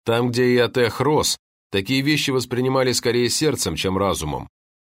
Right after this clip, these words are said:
Но, пожалуй, именно поэтому они оставались человеком на всю жизнь. А еще глубже, сильнее, понимал он то, что племя, клан или род, по сути, единое тело, а значит, последствия неудачи должны касаться каждого.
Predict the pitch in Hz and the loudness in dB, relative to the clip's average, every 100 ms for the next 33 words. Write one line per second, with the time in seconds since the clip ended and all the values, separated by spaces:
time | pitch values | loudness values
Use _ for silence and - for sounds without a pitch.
0 | - 92 101 95 104 101 101 107 110 104 | -4 0 0 2 2 2 0 -2 -2 0
1 | 95 101 107 135 107 90 90 101 107 - | -2 0 0 0 -2 -2 0 0 -2 -2
2 | 110 113 107 - 110 104 101 92 92 87 | 0 0 -2 -2 -2 0 -2 -2 -4 -4
3 | - 82 71 73 - _ _ _ _ _ | -6 -8 -8 -12 -14 _ _ _ _ _
4 | _ _ _ _ 85 90 82 - 147 123 | _ _ _ _ -2 -2 0 0 0 0
5 | 101 76 69 - _ - - 95 107 104 | -2 -4 -8 -12 _ -6 -2 0 0 0
6 | 82 67 _ _ _ _ - 110 127 139 | 0 -4 _ _ _ _ -2 0 2 2
7 | 135 135 127 139 - 131 - 139 151 101 | 2 0 0 -2 -2 -4 0 0 2 0
8 | 82 127 120 101 - 107 107 139 156 - | -2 0 0 0 -2 0 0 2 0 -2
9 | _ _ - 95 87 147 139 135 117 131 | _ _ -4 -2 0 0 0 -2 0 0
10 | 131 123 123 143 131 76 - _ - 90 | 0 0 0 0 0 -2 -6 _ -6 -2
11 | 104 107 110 - 107 127 123 - 117 110 | 0 -2 -2 -2 -2 0 -2 -2 -2 0
12 | 110 107 107 113 120 123 113 110 110 104 | 2 0 2 0 0 0 2 0 -2 -2
13 | 104 92 - 90 82 76 65 57 | -2 -4 -4 -4 -4 -4 -8 -12